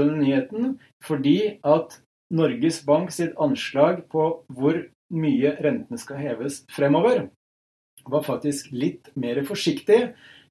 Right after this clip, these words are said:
enn det markedet hadde forventet. Og mens, eh, vi trodde at det kunne komme et, eh, en såkalt rentebane som indikerte en halv, sånn femti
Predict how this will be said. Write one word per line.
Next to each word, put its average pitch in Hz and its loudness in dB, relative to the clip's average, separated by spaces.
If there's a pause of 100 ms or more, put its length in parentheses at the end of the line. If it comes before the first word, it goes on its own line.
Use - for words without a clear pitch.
(120)
enn 156 4
det 151 8
markedet 127 0
hadde 127 -4
forventet. 131 -4 (500)
Og 175 8
mens, 180 0
eh, 185 4
vi 180 2
trodde 160 2
at 185 0
det 175 -4
kunne 170 2
komme 143 4
et, 151 -2
eh, 151 4
en 151 0
såkalt 151 -2
rentebane 127 2
som 143 0
indikerte 139 0
en 147 2
halv, 139 -4
sånn 135 -2
femti 123 -4